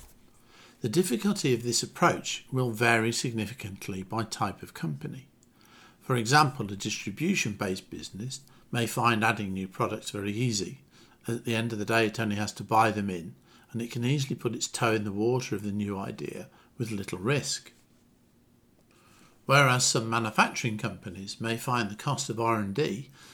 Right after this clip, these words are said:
and setting up to produce completely new different products a much more challenging and expensive task. In this scenario, I would refer you to the lean startup thinking I talked about in podcast one and taking a fully researched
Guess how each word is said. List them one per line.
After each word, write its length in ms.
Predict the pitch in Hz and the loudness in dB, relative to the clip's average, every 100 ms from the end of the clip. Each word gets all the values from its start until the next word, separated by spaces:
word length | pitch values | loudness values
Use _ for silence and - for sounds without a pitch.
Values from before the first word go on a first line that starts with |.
| - - | -20 -10
and 120 | 107 | -2
setting 360 | - 131 131 113 | 2 2 2 -2
up 180 | 113 | -6
to 120 | - 101 | -8 -8
produce 400 | 98 110 101 - | -6 -4 -4 -6
completely 680 | 117 107 - 208 208 117 | -8 -12 -4 -2 -2 -4
new 280 | 107 120 120 | -2 2 2
different 360 | 107 113 101 - | 2 -2 -4 -12
products 540 | - 156 - - - - - - - | -8 -8 -10 -16 -16 -18 -20 -16 -4
a 40 | |
much 280 | 139 208 - | -2 -2 -2
more 140 | 135 | -4
challenging 680 | 131 - 170 170 120 98 87 | -2 4 4 4 0 -4 -6
and 100 | 98 | -8
expensive 640 | 107 - 104 95 - - - | -8 -6 -6 -6 -10 -10 -6
task. 460 | 165 - - - - _ _ _ _ _ _ - - _ | -2 -2 -6 -14 -20 _ _ _ _ _ _ -20 -20 _
In 100 | 123 | -2
this 140 | 123 - | 0 0
scenario, 720 | 131 123 226 190 101 95 - | 0 4 8 6 4 -4 -6
I 140 | 113 110 | -2 0
would 80 | |
refer 380 | 104 113 - 143 | 0 -2 0 2
you 180 | 123 104 | 4 2
to 120 | 104 110 | -2 -4
the 80 | |
lean 300 | 104 107 95 | -2 -2 -2
startup 500 | - 147 180 - 117 | 0 4 4 2 -4
thinking 540 | - 107 95 - 98 110 | -6 -6 -6 -12 -12 -10
I 60 | 104 | -6
talked 320 | 123 110 - | -4 -4 -4
about 260 | 113 107 | -4 -4
in 60 | 107 | -6
podcast 640 | - 101 - 117 104 - | -10 -12 -10 -10 -8 -4
one 260 | 117 123 - - - - - - | 0 0 -2 -14 -20 -20 -20 -8
and 80 | 107 | -4
taking 420 | 123 110 113 101 | -2 -2 -4 -6
a 60 | |
fully 400 | 98 - 175 143 | -6 -4 -4 -2
researched 800 | 117 123 127 123 117 104 - - | -2 -2 0 0 -2 -4 -8 -14